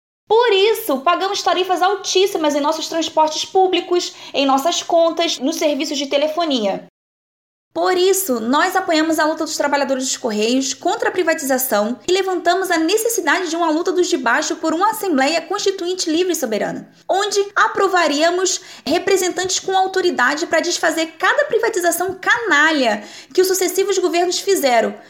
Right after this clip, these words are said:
como Dilma e Lula fizeram com os aeroportos e rodovias, como F H C fez com a Vale do Rio Doce,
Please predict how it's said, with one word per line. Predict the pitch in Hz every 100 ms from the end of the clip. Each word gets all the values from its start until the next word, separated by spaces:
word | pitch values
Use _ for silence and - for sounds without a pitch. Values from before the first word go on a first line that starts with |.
| -
como | - 359 392
Dilma | 370 381 403
e |
Lula | 427 330 359
fizeram | 381 330 294 302
com | 311
os | 285 277
aeroportos | 277 277 277 294 320 294
e |
rodovias, | 302 320 349 269 285 277 202 - - - -
como | - 339 330 -
F | 330 370 427
H | 339
C | 311 330 320
fez | 320 294 277
com | 294
a | 262
Vale | 240 277 370
do | 381
Rio | 330
Doce, | 370 262 285 294 226